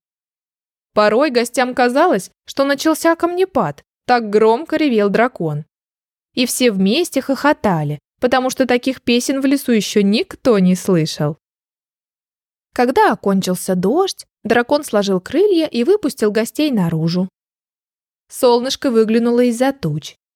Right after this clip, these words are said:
Показалась радуга. Заискрилась, засияла трава, усыпанная дождевыми каплями. «Смотри, кролик, наверное, это твоя корзинка?» спросил дракон.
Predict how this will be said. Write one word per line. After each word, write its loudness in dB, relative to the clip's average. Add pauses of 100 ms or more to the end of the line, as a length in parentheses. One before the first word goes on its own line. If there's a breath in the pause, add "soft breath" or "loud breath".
(140)
Показалась 2
радуга. 0 (400)
Заискрилась, 0 (140)
засияла 2
трава, 0 (180)
усыпанная 0
дождевыми 0
каплями. 0 (1300)
«Смотри, 2
кролик, 2 (180)
наверное, 2
это -2
твоя 2
корзинка?» 0 (280)
спросил -2
дракон. 0